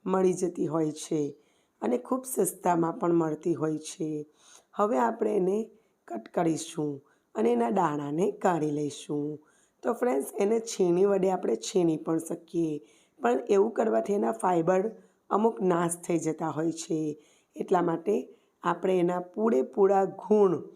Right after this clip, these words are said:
એના આપણે લેવા છે. એના પૂરેપૂરા આપણે ફાયદા આપણા શરીર માટે ઉઠાવવાના છે.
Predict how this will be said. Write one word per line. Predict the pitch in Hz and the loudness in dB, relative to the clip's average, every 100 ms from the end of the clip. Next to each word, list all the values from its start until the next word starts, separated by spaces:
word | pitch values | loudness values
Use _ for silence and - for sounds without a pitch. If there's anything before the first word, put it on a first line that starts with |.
| - _ _ _ 170 | -20 _ _ _ -2
એના | 165 165 | 0 0
આપણે | 160 180 | -2 -2
લેવા | 170 165 156 180 | 0 2 2 0
છે. | 190 214 226 - - _ _ - | 0 0 0 -2 -14 _ _ -4
એના | 185 | -2
પૂરેપૂરા | 190 196 196 453 - 427 | 0 2 2 2 2 0
આપણે | 196 - | -2 -4
ફાયદા | 175 - 175 165 180 | -4 0 0 2 2
આપણા | 185 185 175 | 2 0 -2
શરીર | 170 170 165 190 | -2 -2 2 2
માટે | 196 175 180 | 2 0 -4
ઉઠાવવાના | 180 214 - 165 180 196 208 | -6 -8 -4 -2 0 0 -2
છે. | 202 - 240 | -4 -6 -8